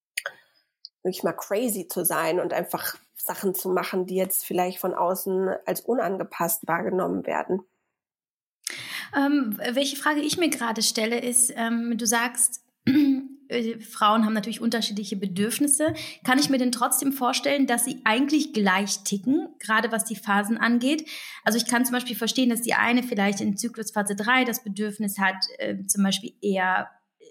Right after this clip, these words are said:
Speaker 2: viel zu lesen und im Bett zu liegen und die andere möchte lieber malen. Das macht Sinn. Aber glaubst du, dass eigentlich das Grundbedürfnis das gleiche ist, eben der Rückzug und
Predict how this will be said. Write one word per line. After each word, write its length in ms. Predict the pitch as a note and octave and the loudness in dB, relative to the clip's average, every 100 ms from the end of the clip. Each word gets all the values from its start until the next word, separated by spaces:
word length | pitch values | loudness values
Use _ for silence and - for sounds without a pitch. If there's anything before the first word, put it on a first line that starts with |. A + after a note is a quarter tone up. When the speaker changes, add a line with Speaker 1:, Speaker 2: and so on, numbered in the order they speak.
| _ G3+ | _ -8
Speaker 2:
viel 420 | G3 - - D#4 | -6 0 2 4
zu 140 | D#4 C#4 | 4 2
lesen 360 | A#3 A3+ G#3 | 2 4 2
und 100 | A3 | 2
im 140 | G#3 G#3 | 0 2
Bett 180 | G3+ G3+ | 2 0
zu 100 | G3+ | -2
liegen 200 | G3+ F#3+ | -2 -2
und 140 | F#3 | -4
die 100 | - | 0
andere 340 | G3 G3 G3 G3 | 4 4 4 0
möchte 300 | F3+ F3 F3+ | 0 -4 -2
lieber 260 | F3 E3+ | 0 2
malen. 480 | E3 D#3+ C#3 C#3+ - - - - - _ | 2 0 -2 -6 -12 -14 -14 -14 -16 _
Das 160 | B3 C4 | 4 4
macht 240 | C4+ A3+ | 4 4
Sinn. 320 | G3+ F#3 F3 - | 4 4 2 2
Aber 460 | A3 A3 G#3+ G#3 - | 4 4 4 2 -2
glaubst 280 | G#3+ A3 A#3+ | 0 2 2
du, 40 | A#3+ | 2
dass 200 | A3 - | 2 4
eigentlich 160 | B3+ | 2
das 220 | B3+ G3 | 4 2
Grundbedürfnis 840 | F3+ G3+ C4+ D#4 C#4 A3 A#3+ B3 B3 | 2 4 4 4 0 -2 0 0 0
das 180 | G#3+ - | 0 0
gleiche 340 | G#3 A3+ - | 2 2 2
ist, 200 | C#4 - | 2 2
eben 160 | A#3+ A3+ | 2 2
der 200 | A3 G#3+ | 2 0
Rückzug 840 | A3+ A3+ - - A3 G#3+ G#3 - | -2 -2 -2 -2 0 -2 -4 -2
und 320 | G3+ G3+ G3+ | 4 6 4